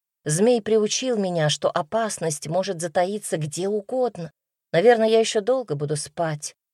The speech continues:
обложившись охранными амулетами и развешивая на окнах и дверях дополнительные маячки.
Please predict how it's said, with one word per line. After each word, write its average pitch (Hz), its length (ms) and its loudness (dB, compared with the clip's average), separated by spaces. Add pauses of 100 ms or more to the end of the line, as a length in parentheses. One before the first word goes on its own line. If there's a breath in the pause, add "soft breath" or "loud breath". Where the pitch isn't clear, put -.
обложившись 180 800 2
охранными 165 580 0
амулетами 165 600 -2 (240)
и 180 140 2
развешивая 165 680 4
на 151 180 0
окнах 170 420 0
и 160 40 0
дверях 160 400 -2
дополнительные 151 840 0
маячки. 151 640 -4